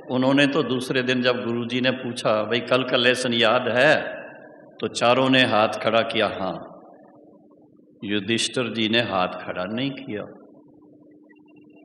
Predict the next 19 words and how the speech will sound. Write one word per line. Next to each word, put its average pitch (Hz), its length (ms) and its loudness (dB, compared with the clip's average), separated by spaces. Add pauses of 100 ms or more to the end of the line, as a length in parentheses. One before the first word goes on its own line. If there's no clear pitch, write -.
(960)
दूसरे 123 420 4
दिन 131 240 4
भी 131 160 4
उनसे 127 400 0
पूछा, 123 440 -8 (3000)
फिर 107 160 -2
भी 120 140 -2
हाथ 117 200 2
खड़ा 120 340 0
नहीं 117 240 -4
किया, 113 340 -4
कहा, 110 280 -2
"नहीं, 104 380 -4 (880)
अभी 110 240 0
तक - 440 -8 (1300)
विजय 107 260 -2
नहीं 110 140 0
पाई 95 300 -4
है।" 98 340 -10